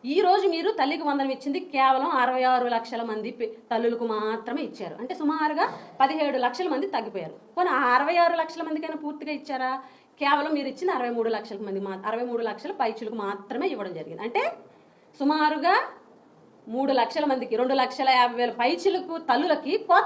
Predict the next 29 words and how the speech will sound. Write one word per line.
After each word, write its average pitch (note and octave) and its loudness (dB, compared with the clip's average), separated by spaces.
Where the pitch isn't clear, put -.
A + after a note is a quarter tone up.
పెట్టారు. F#4+ 0
అంటే D4+ 2
మీరు E4 -2
రిలీజ్ D4+ 4
చేసిన F4+ -2
బడ్జెట్ E4 0
పదివేల E4+ 4
తొంభై F4 4
కోట్లు, D4 0
అందులో F4+ 2
మీరు F4 0
ఇచ్చిందంతా F#4 4
ఎనిమిది F4+ 4
వేల F4 4
రెండు F#4+ 4
కోట్లు, D#4+ 2
ఎనిమిది D4 2
వేల F4 6
రెండు D#4+ 2
వందల D4+ 0
కోట్లు. D4 0
అంటే D#4 -2
సుమారుగా F#4 6
పద్దెనిమిది D#4+ 2
వందల D4+ 0
కోట్ల D4+ 2
రూపాయలు E4 6
కోత F#4+ 10
విధించారు. F#4+ 2